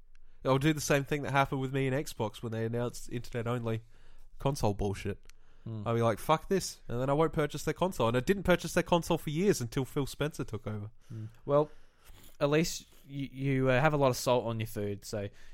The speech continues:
Speaker 2: you're gonna have plenty of salt for the next couple of years, so that's okay. <laughs> He's putting the root finger up at me.
Speaker 1: Yep. Fuck, fuck you.
Speaker 2: All right, Bryce, just end it here.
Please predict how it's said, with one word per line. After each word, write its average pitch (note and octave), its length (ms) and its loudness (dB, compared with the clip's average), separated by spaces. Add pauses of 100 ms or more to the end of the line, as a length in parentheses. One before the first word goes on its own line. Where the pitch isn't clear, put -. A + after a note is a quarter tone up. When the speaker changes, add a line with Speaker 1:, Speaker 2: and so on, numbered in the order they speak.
(140)
Speaker 2:
you're - 120 -4
gonna A#2+ 100 -2
have A2 160 -4
plenty D3 240 0
of C3+ 80 2
salt B2+ 340 4
for - 80 -6
the A2+ 120 -4
next - 340 -6 (460)
couple A#2 220 -4
of A2 60 -2
years, G#2 280 -2
so - 100 -6
that's A#2+ 220 2
okay. G2+ 340 -2 (140)
<laughs> - 640 -2 (600)
He's B2+ 140 -2
putting C#3+ 200 4
the B2+ 80 0
root A2+ 160 2
finger G#2+ 200 -2
up G2+ 100 0
at G#2 60 -6
me. A2 140 -4 (240)
Speaker 1:
Yep. C3 160 -4 (320)
Fuck, - 380 -4
fuck - 300 -6
you. A2 200 -6
Speaker 2:
All A#2+ 80 0
right, A2+ 80 2
Bryce, G#2+ 220 2
just A#2+ 120 -4
end A#2+ 120 -4
it G2 40 -8
here. A2+ 260 -4